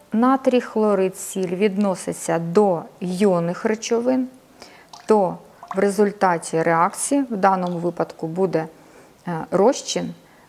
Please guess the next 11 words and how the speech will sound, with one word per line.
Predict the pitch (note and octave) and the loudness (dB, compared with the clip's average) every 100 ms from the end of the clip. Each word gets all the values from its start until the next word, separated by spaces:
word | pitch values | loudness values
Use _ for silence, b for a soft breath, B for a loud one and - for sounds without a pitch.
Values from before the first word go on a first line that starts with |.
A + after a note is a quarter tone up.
| - | -6
йонний, | F3 G3 E3+ D#3+ D#3 - _ _ - | 2 2 2 -2 -8 -14 _ _ -4
тому | F#3+ F#3+ | 0 0
що | F3+ - F3+ | -2 -2 0
натрій | F#3+ F#3+ F3 E3+ E3 | 2 2 2 0 -4
хлорид | - E3+ F#3+ E4+ - B B B | 0 2 4 2 -2 B B B
розкладається | - F#3 F3+ - F3 E3 F3 G#3 A#3 - C4 B3+ - - | 0 0 0 -2 0 2 2 2 0 2 2 2 -6 -8
на | F3+ F3 F3+ F#3 - | -4 0 2 0 -2
йони, | E3+ F3 E3+ D#3 | -2 0 0 -2
на | E3+ F#3+ | -4 -2
йони | F#3 F3+ E3+ D#3 | 0 0 -2 -4
хлору | - F#3 A3+ C#4+ E4 | -8 0 4 4 2